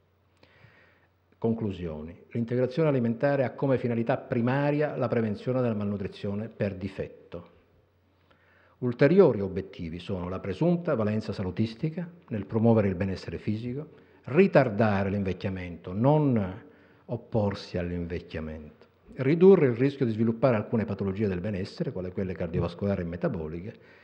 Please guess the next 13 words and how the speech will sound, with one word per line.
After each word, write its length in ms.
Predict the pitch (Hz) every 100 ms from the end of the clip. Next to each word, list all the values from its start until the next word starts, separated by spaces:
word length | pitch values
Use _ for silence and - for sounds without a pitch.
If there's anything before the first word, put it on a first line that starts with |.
| - - -
e 280 | 165 - -
alcuni 460 | 123 - 98 87
sostengono 640 | 87 104 - 82 82 85 87
alcune 280 | 85 95
forme 400 | 87 - 85 90
di 100 | 87
neoplasia. 640 | 85 85 85 85 - - 92
Io 140 | 107 98
ci 120 | -
metto 240 | 90 -
un 80 | 92
punto 260 | - - 87
interrogativo. 640 | 85 - - - -